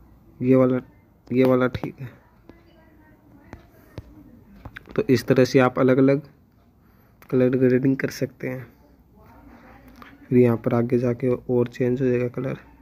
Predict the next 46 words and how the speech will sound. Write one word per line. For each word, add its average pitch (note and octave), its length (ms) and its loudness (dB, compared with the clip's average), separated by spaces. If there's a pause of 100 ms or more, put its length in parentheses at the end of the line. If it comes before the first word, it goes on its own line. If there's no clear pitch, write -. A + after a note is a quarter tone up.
(120)
फिर C3 100 6
यहाँ A#2 200 4
पर B2 180 2
और A#2+ 140 4
चेंज B2+ 460 -6
हो C3 60 -6
जाएगा C3+ 280 -8
कलर। C3 260 -8 (220)
तो C3+ 80 6
guys, C3+ 200 8
कलर D3 280 4
grading D3 320 4
करने C#3+ 180 4
के C#3 40 4
बाद C#3 220 4
में C#3 100 4
आपको C3+ 280 0
यहाँ B2 160 2
पर C3+ 300 -4 (440)
text D3 280 0
भी D#3 100 2
लिख D3+ 180 4
सकते - 340 2
हो, C3+ 60 6
आपकी C3 240 0
video C3 340 2
की, C3+ 200 -2 (720)
वीडियो C3+ 460 4
की C3+ 100 0
सॉन्ग C3 280 0
के C#3 100 2
हिसाब B2+ 300 0
से D3+ 240 -4 (240)
text - 320 -4
लिख C#3+ 240 -2
लो, D3+ 140 0 (1500)
Text - 360 0
से - 240 0
भी C3+ 140 4
ये C#3 80 4
हो C#3 100 2
जाएगा, B2+ 340 0
थोड़ा C3 280 -4
अच्छा B2+ 240 -4
लगने B2 300 2
लगेगा। B2+ 460 0